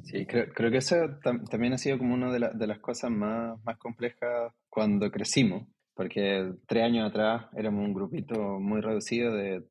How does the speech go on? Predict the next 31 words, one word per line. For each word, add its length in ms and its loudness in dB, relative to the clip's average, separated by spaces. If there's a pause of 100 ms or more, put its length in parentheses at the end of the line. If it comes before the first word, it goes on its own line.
(140)
de 380 -4
máximo 500 0
cien 240 0
personas 580 -2
y 140 0
terminamos 440 -2
siendo 200 -2
trescientas 800 -2 (260)
después 300 0
de, 260 4
de 100 2
la 120 2
pandemia. 420 0 (160)
Em, 480 2
yo 220 4
creo 160 4
que 320 0 (240)
lo 160 0
fácil 420 2
de 100 4
esto 460 -2 (220)
pu-, 240 -6
pudo 160 2
haber 180 2
sido 300 -2
como, 580 -6 (140)
creo 240 -2 (220)
que 240 0
la 140 2
cultura 500 2
nuestra 600 -2